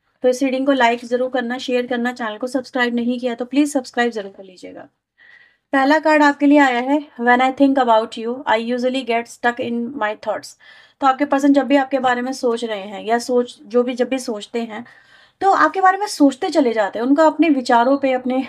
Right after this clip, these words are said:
दिमाग पे, अपने दिल पे कोई कंट्रोल ही नहीं रहता। वो इतने चीज़ें, मतलब कहते हैं ना, इमोशंस में फंस जाते हैं आपके पर्सन।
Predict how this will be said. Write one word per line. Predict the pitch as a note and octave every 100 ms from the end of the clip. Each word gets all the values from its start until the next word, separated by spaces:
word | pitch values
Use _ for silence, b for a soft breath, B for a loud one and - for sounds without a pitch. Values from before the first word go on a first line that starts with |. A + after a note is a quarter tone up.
| -
दिमाग | A#3+ A#3 A#3 A#3
पे, | C4
अपने | B3+ B3
दिल | A#3+ A#3+
पे | C4
कोई | B3+ C#4
कंट्रोल | C#4 A#3 A#3 B3
ही | C4
नहीं | B3
रहता। | G#3 F3+ - - B B B B D4+
वो | E4 D#4+
इतने | C#4+ E4 F4+
चीज़ें, | F#4+ E4 E4 E4+ D4 - b b
मतलब | C4+ C4+ D4
कहते | C#4+
हैं |
ना, | E4+ D#4+
इमोशंस | B3+ C4 C#4+ C4+
में | C#4+
फंस | C#4+ C4
जाते | A#3+ G3+ G3+
हैं |
आपके | G3 G3
पर्सन। | G3 F#3 -